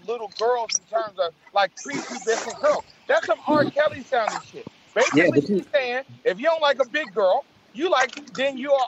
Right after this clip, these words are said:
Speaker 1: R. Kelly. And I don't
Speaker 2: Number
Speaker 1: think that matches, and I don't think that's fair. I don't think it's very unrealistic to say I want somebody to reflect some sort of fitness standard. When did we get to, I remember growing up in school, I remember who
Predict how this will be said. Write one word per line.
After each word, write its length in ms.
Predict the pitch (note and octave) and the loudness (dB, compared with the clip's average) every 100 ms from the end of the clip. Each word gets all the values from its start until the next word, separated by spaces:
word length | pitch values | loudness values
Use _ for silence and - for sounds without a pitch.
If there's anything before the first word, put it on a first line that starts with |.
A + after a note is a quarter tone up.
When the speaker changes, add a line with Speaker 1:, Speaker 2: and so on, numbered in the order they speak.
| A3+ | 0
Speaker 1:
R. 180 | A#3+ | 0
Kelly. 380 | A#3 - E4 - - _ - | 0 -2 -2 -4 -16 _ -12
And 140 | A#3 A#3 | -10 0
I 140 | A#3+ | 4
don't 80 | D4+ | 6
Speaker 2:
Number 100 | D4 | 6
Speaker 1:
think 140 | C#4 | 4
that 160 | C4 B3 | 0 0
matches, 440 | C4+ D#4+ - B3+ A3 | 0 0 -2 -8 -6
and 80 | |
I 40 | A#3+ | -2
don't 140 | C#4 | -2
think 120 | C4 | -4
that's 200 | A3+ A3 | -4 -4
fair. 240 | - C#4 G#3+ - | 0 0 0 0
I 80 | |
don't 160 | C#4 D#4 | 0 0
think 160 | C#4+ A#3 | -6 -10
it's 100 | F3 | -4
very 260 | A#3 B3 A#3+ | 0 0 -2
unrealistic 680 | B3 A#3+ A3 C4 C4+ A3 G#3 - - - | -6 -4 -4 -6 -8 -8 -10 -12 -20 -20
to 60 | G#3 | -16
say 180 | F#3 C4 | -2 0
I 120 | A#3 | 0
want 260 | B3 C#4 B3 | 2 0 0
somebody 480 | C#4 B3 A#3 A3 G3 - - | -4 -2 -4 -4 -20 -20 -6
to 220 | - C4 F#3 - - - - - - - | 0 0 -2 -18 -20 -20 -20 -20 -20 -8
reflect 520 | D#3 A3+ - C#4 D#4+ - _ | -2 -2 0 0 0 -2 _
some 400 | - - D#4 E4 | -8 0 0 0
sort 260 | - D4 | 0 2
of 100 | G3+ - - | 2 -4 -6
fitness 480 | C#4 D#4+ - C#4 G3 - - | -4 -4 -4 -2 -2 -6 -2
standard. 520 | A#3+ E4 E4+ F3 B2+ - - - - | 2 2 0 -6 -8 -10 -20 -20 -12
When 220 | E3+ D#4 F#4 | -4 -2 -2
did 140 | F#4 | -4
we 120 | F4+ | -4
get 220 | - E4 E4 | -4 -6 -4
to, 80 | - | -2
I 140 | C#4 | 0
remember 320 | F#4+ G4 D#4+ B3 | 0 -2 -6 -4
growing 360 | G#3+ C#4 C#4+ | 0 2 2
up 160 | C4 - | 0 -4
in 100 | A#3+ | -10
school, 500 | - - D4 B3 G#3+ - - - _ _ | -8 -2 0 0 -4 -12 -20 -20 _ _
I 100 | A3 | 2
remember 480 | C#4+ C#4+ E4 F#4+ D#4 | 2 2 -2 0 0
who 260 | B3 D4 | 0 -2